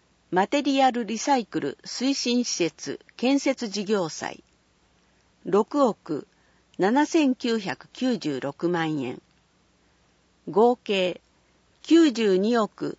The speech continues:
八千五百六十六万円。令和五年度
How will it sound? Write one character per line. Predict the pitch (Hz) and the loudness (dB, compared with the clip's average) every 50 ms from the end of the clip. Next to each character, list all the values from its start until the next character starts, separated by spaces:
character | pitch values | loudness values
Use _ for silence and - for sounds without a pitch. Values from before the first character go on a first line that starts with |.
| _ _ _ _ _ _ | _ _ _ _ _ _
八 | - - 190 196 | -4 -2 -2 -2
千 | - - - 302 311 294 262 | -2 -2 -2 0 2 2 2
五 | 214 202 185 | 2 2 0
百 | 220 214 214 - - 180 | 0 0 -4 -4 -2 -2
六 | 165 170 - - 233 | -2 -2 -2 -4 -6
十 | 202 226 226 220 190 | -4 -2 -2 0 0
六 | 170 165 - - 202 | 0 -2 -2 -2 -2
万 | 202 196 180 180 170 170 | -2 0 0 0 0 0
円。 | 160 147 147 139 147 - _ _ _ _ _ _ _ _ _ _ _ _ _ _ _ _ _ _ _ _ _ _ _ _ _ _ _ _ - | -2 -2 -4 -8 -10 -14 _ _ _ _ _ _ _ _ _ _ _ _ _ _ _ _ _ _ _ _ _ _ _ _ _ _ _ _ -4
令 | 208 208 294 330 320 294 | 0 2 2 4 4 4
和 | 254 214 185 | 4 2 2
五 | 160 180 185 | 0 0 -2
年 | 185 214 240 233 196 165 | 0 -2 -4 -4 -4 -4
度 | 139 127 113 - | -6 -8 -10 -12